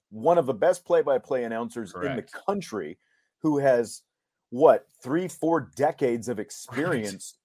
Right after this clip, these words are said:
Speaker 1: doing that job versus a guy who is, you know, half, not half of his age, but what, probably a good
Speaker 2: Yeah,
Speaker 1: twenty
Speaker 2: pretty
Speaker 1: or so
Speaker 2: close.
Speaker 1: years younger than him and is just as inexperienced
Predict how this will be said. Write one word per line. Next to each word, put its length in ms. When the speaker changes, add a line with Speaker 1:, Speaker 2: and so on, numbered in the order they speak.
Speaker 1:
doing 380
that 260
job 540
versus 800
a 80
guy 300
who 180
is, 180
you 120
know, 320
half, 340
not 240
half 340
of 100
his 180
age, 320
but 180
what, 240
probably 460
a 40
good 300
Speaker 2:
Yeah, 100
Speaker 1:
twenty 180
Speaker 2:
pretty 140
Speaker 1:
or 20
so 220
Speaker 2:
close. 120
Speaker 1:
years 260
younger 420
than 140
him 380
and 160
is 180
just 360
as 160
inexperienced 1040